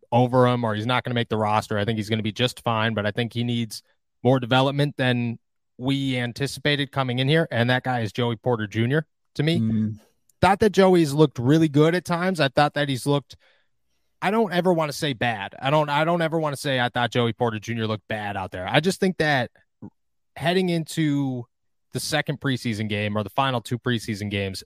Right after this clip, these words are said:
Speaker 1: my view on Joey Porter is he is not ready to be a starter, you know, and
Speaker 2: Yeah.
Speaker 1: they need him to be a starter because I think Patrick Peterson has struggled at times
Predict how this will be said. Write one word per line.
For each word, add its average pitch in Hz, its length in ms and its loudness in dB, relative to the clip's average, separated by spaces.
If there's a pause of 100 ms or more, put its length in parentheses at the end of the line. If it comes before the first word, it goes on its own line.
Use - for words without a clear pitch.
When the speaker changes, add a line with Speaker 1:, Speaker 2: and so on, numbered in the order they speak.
Speaker 1:
my 151 300 0
view 170 220 4
on 151 140 2
Joey 135 220 2
Porter 110 380 0
is 98 120 -10
he 127 140 -6
is 107 120 -8
not 135 320 0
ready 120 220 -2
to 110 80 -8
be 107 140 -4
a - 20 -4
starter, 90 440 -8 (300)
you 117 100 -2
know, 113 160 2
and 120 100 2
Speaker 2:
Yeah. 170 80 6
Speaker 1:
they 185 60 4
need 170 260 4
him 135 160 4
to 110 80 0
be 107 140 -4
a 95 40 -4
starter 98 320 -4
because 123 240 -4
I 147 100 4
think 180 180 -2
Patrick 156 280 0
Peterson 131 380 -2
has 107 120 -6
struggled 143 480 0
at 160 120 -2
times 165 400 0